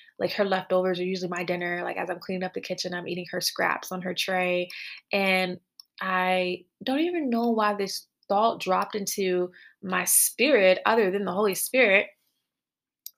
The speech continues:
And the Lord said, "Who are you to say who you're not when I've already told you who you are?"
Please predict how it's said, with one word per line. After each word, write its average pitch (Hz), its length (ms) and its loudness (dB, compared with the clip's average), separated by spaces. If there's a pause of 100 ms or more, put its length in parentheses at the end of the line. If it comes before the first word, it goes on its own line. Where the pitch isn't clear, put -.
And 214 520 6 (760)
the 214 80 4
Lord 240 320 4
said, 190 680 2 (1000)
"Who 294 240 4
are 349 80 4
you 220 360 0
to 202 120 0
say 190 560 2
who 202 80 0
you're 180 240 0
not 175 580 -2 (960)
when 202 160 0
I've 190 140 2
already 185 240 2
told 180 260 -6
you 185 80 -6
who 175 160 -12
you 170 240 -6
are?" 196 440 -4